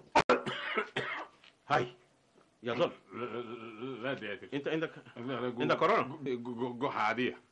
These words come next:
Speaker 1: قول والله.
Speaker 2: والله عادية.
Speaker 1: هوي، هوي.
Speaker 2: مم.
Speaker 1: كان عندك عشان نضرب ل آه، تسعين تسعين نضرب، لو
Speaker 2: لا.
Speaker 1: ظبط صح نضرب لهم.
Speaker 2: لا.
Speaker 1: لو عندك
Speaker 2: لا والله.
Speaker 1: بلغ.
Speaker 2: لا.
Speaker 1: عشان ت-، تنقذ غيرك.
Speaker 2: لا.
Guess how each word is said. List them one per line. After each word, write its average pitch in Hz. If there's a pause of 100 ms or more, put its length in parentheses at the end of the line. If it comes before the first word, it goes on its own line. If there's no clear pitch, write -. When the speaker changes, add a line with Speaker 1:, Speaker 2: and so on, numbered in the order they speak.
Speaker 1:
قول 160
والله. 147
Speaker 2:
والله 127
عادية. 92
Speaker 1:
هوي، 180
هوي. 135 (160)
Speaker 2:
مم. 104 (220)
Speaker 1:
كان 156
عندك 208
عشان 143
نضرب 170
ل 123 (1160)
آه، 107 (440)
تسعين 180
تسعين 147
نضرب، 127
لو 123
Speaker 2:
لا. 123
Speaker 1:
ظبط 123
صح 165
نضرب 139
لهم. 269 (240)
Speaker 2:
لا. 196 (760)
Speaker 1:
لو 160
عندك 247 (160)
Speaker 2:
لا 160
والله. 143
Speaker 1:
بلغ. 262 (300)
Speaker 2:
لا. 107 (240)
Speaker 1:
عشان 165
ت-، -
تنقذ 220
غيرك. 226 (100)
Speaker 2:
لا. 104